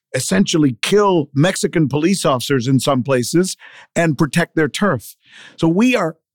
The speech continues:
I can show you reports. U S weapons manufacturers have done secret deals with members of the cartel to supply them with ammunition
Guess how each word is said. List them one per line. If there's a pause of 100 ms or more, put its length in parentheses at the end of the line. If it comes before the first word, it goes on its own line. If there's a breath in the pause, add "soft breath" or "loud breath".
(520)
I
can
show
you
reports. (840)
U
S
weapons
manufacturers (400)
have
done
secret
deals (360)
with
members
of
the
cartel (260)
to
supply
them
with
ammunition